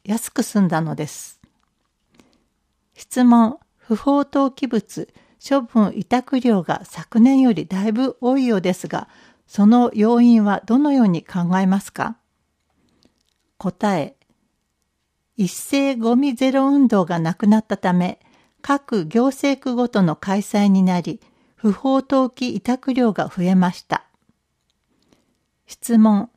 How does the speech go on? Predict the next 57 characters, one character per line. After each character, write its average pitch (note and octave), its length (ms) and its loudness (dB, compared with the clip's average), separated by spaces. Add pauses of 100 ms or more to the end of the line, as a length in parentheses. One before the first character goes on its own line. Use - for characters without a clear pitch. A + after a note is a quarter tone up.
(160)
さ - 180 -8
つ - 180 -6
ま D4+ 200 2
い D4+ 60 0
も D4 140 0
の C4+ 240 -2
美 A3 100 2
味 A#3+ 60 2
し A#3+ 220 -6
さ - 340 -4 (360)
評 C4+ 280 -2
価 B3+ 280 0
業 B3 220 0
務 B3+ 220 4
委 G#3+ 80 -6
託 C4 360 -2
料 F#3+ 240 2
の E3+ 260 2
内 G#3 340 4
容 A3 160 0
と - 300 -8
結 - 240 -10
果 A3 160 -4
は G#3+ 260 0
ど B3+ 160 0
う D4+ 40 2
な B3 140 4
っ - 60 -6
て - 140 -8
い E3 60 -4
ま D#3 160 -6
す - 100 -20
か？ G3 220 -10 (1300)
答 G3+ 440 -4
え。 - 140 -8 (360)
一 G#3+ 160 0 (140)
般 D4 220 0
的 C#4 320 -6
農 C#4 220 2
法 G3 220 0
と - 300 -10 (320)
落 G3 160 -4
ち C4 180 -6
葉 B3+ 140 2
堆 B3 300 -2
肥 C4+ 160 0
農 C4 240 2
法 E3+ 360 0
を - 160 -8 (300)
四 C4+ 240 2
項 E4 220 2
目 B3+ 260 0
に E3+ 140 0
分 F#3+ 100 -2
け - 160 -8
て - 260 -8
比 F3+ 140 -4